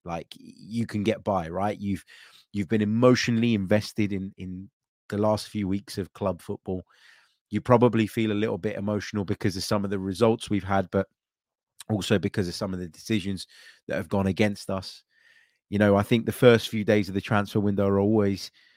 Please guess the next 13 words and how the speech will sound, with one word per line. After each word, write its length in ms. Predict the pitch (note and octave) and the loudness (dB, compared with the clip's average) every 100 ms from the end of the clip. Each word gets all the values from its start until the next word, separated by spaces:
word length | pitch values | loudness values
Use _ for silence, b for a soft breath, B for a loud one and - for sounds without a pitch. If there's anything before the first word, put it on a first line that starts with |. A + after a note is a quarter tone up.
| b _ - - | b _ -20 -20
transfer 340 | - E2 D#2+ F2+ | -12 -10 -10 -10
window, 240 | E2+ G2 | -10 -10
what 100 | A#2 | -8
am 80 | D3+ | -6
I 40 | |
talking 240 | D3 A2+ G#2 | -6 -6 -6
<laughs> 20 | |
about? 340 | - C3+ A2+ | -6 -6 -2
Of 160 | D3 F#2+ | -4 -2
the, 200 | A#2 G#2+ B B B | -2 -4 B B B
uh, 120 | - | -2
international 520 | - C3 C#3 B2+ - G#2+ | 4 4 4 2 2 4
break 220 | A#2+ | 4